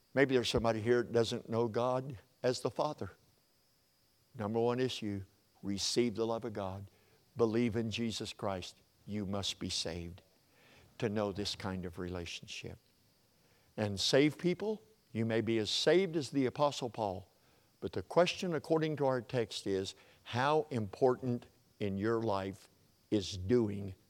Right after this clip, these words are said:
the Father's will? And when you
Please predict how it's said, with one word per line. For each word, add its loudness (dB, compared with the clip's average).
the -4
Father's -4
will? -8
And -6
when -4
you 2